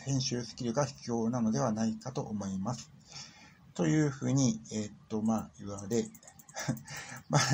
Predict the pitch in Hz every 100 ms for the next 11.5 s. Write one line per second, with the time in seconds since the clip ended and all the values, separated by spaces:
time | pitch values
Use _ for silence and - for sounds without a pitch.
0 | - - - - - 123 123 135 131 269
1 | 190 131 156 160 170 135 147 - 143 143
2 | 143 120 110 - - - - - - 139
3 | 127 117 113 120 127 147 - - - -
4 | - - - 143 131 139 - - - -
5 | - - 147 135 - - - - 180 180
6 | 175 - 135 113 117 120 139 131 151 135
7 | 127 127 - 127 - 143 135 131 110 110
8 | 120 - - - - - - - 147 147
9 | 135 113 110 120 123 123 120 120 117 -
10 | - - - - - 120 131 113 104 107
11 | 98 - 113 -